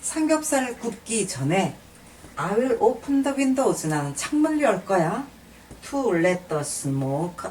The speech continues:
out. 연기가 나가도록 창문을 열 것이다."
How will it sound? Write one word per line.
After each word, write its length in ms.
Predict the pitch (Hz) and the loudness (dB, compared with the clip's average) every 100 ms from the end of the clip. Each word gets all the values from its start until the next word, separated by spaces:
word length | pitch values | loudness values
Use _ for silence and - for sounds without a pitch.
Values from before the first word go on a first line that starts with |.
| - | -8
out. 380 | 240 285 185 - - - - - - | -4 -2 -4 -6 -16 -20 -20 -16 0
연기가 560 | 165 190 233 254 233 175 | 2 2 0 0 0 0
나가도록 800 | 127 - - 180 233 254 175 - - - | -4 -6 -4 -2 0 0 0 -4 -18 -14
창문을 640 | - 226 202 151 139 135 131 | -10 -6 -4 -2 -2 -4 -6
열 220 | 117 - | -10 -8
것이다." 480 | 139 - - - | -4 -2 -2 -6